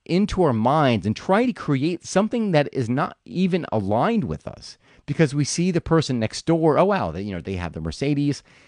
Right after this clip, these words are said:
I don't even really like the way that car drives, but yeah, I want one too because I need to keep up with the Joneses." So pay attention to the, the internal voice, like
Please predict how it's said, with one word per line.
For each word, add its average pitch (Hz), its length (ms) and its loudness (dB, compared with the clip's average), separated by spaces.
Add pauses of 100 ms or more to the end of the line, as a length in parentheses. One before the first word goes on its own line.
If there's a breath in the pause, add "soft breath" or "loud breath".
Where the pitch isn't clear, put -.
(180 soft breath)
I 233 100 -4
don't 240 120 0
even 120 160 2
really 98 200 2
like 85 180 -2
the 90 80 -2
way 85 120 2
that 78 160 -6
car 78 180 -6
drives, 143 460 -2
but 147 160 -2
yeah, 220 180 0
I 202 80 -4
want 185 200 -4
one 135 100 -4
too 151 220 -2
because 117 260 -6
I 110 40 -2
need 110 140 -4
to 101 60 -10
keep 113 180 -2
up 113 140 0
with 85 100 -8
the 92 80 -4
Joneses." 101 460 -2 (1300)
So 185 340 0
pay 277 400 2
attention 151 680 0 (640 soft breath)
to 151 520 0
the, 123 520 0
the 123 400 -2
internal 214 680 0
voice, 82 440 -6 (280 soft breath)
like 135 240 -6